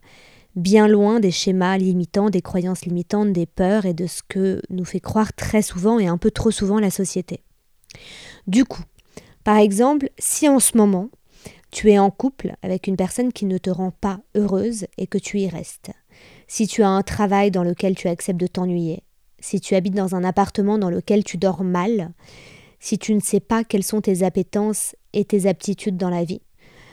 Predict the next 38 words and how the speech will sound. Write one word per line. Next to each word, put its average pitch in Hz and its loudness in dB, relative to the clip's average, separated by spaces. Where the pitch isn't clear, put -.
Appétence, 220 4
c'est 196 -2
plutôt - -2
tes 208 0
passions, 240 -2
alors 175 0
que 202 -4
aptitude, 180 -4
c'est 175 -4
plutôt - -2
tes 190 -4
compétences. - -8
Si - -4
tu 226 0
ne 220 4
sais 208 2
pas 226 2
prendre 214 -2
de 190 0
décision 175 -4
sans - -2
culpabiliser, 175 -4
si - -8
tu 220 -2
ne 214 2
sais - 0
pas 196 0
dire 196 0
non, 202 0
par 196 -2
exemple, 180 -6
si - -2
l'avis 226 6
des 214 6
autres 202 0
est 165 -2
plus 202 -4
important 180 -4